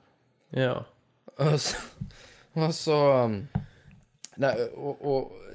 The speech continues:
Speaker 2: du er jo allerede, allerede bitt, men du har fått en vaksine, men du får av og til sånn, akkurat som en liten sånn heart attack, da.
Speaker 1: Ja.
Speaker 2: Sant? Du holder på, så skjer et eller annet, men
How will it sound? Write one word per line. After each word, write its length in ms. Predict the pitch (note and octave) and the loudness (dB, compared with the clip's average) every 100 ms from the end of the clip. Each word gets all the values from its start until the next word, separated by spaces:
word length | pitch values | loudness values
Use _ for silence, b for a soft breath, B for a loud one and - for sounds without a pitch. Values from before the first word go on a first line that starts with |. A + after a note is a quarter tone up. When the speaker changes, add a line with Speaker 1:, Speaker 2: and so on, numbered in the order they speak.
| G2 C3 | -14 -10
Speaker 2:
du 120 | C3+ C#3 | -4 0
er 60 | |
jo 80 | C#3 | 2
allerede, 240 | C3+ A#2+ C3 | 2 0 0
allerede 300 | B2+ A2+ B2+ | 0 0 -2
bitt, 360 | E3 - - - | -6 -10 -18 -8
men 140 | B2 | -2
du 60 | B2 | -2
har 80 | A#2+ | -2
fått 180 | B2+ - | -2 -2
en 80 | B2 | -6
vaksine, 600 | B2 - - A2 E2+ A2 | -6 -10 -8 -8 -8 -6
men 140 | C3+ | -4
du 60 | B2 | -6
får 260 | - A#2 A#2 | -2 0 2
av 140 | A#2 | 0
og 80 | A#2 | -2
til 80 | A#2 | -4
sånn, 240 | - G#2+ | -4 -4
akkurat 220 | F3+ - | -6 -10
som 80 | A#2 | -6
en 40 | G#2 | -6
liten 140 | G#2 G2+ | -6 -10
sånn 100 | - | -8
heart 320 | A#2 A#2+ - | -10 -10 -12
attack, 460 | - - C#3 - - | -12 -8 -8 -10 -14
da. 80 | - _ _ _ - | -16 _ _ _ -6
Speaker 1:
Ja. 120 | A2 A2 | 0 0
Speaker 2:
Sant? 220 | G2+ A2 - | 0 -4 -12
Du 80 | G#2 | -6
holder 160 | A2 | -6
på, 240 | G2+ G#2+ A2 | -6 -4 -4
så 120 | - G#2 | -4 -12
skjer 220 | - A2+ | -8 -6
et 100 | B2+ - | -6 -8
eller 120 | - | -12
annet, 140 | G2 | -10
men 140 | G#2 | -10